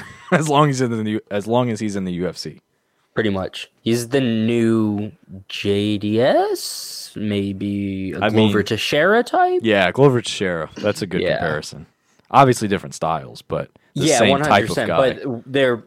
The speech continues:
Speaker 2: place in the division, I think that is probably a very accurate,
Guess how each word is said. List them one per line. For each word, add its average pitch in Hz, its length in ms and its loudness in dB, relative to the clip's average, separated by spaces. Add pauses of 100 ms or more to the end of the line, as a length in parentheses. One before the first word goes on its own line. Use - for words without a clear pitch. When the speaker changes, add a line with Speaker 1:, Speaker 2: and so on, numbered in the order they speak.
(240)
Speaker 2:
place 143 340 0
in 123 140 -2
the 113 60 -2
division, 110 600 -4
I 101 100 -8
think 101 380 -8
that 101 240 -6
is 98 140 -6
probably 95 500 -6 (120)
a 101 100 -8
very 95 260 -2
accurate, 92 500 -4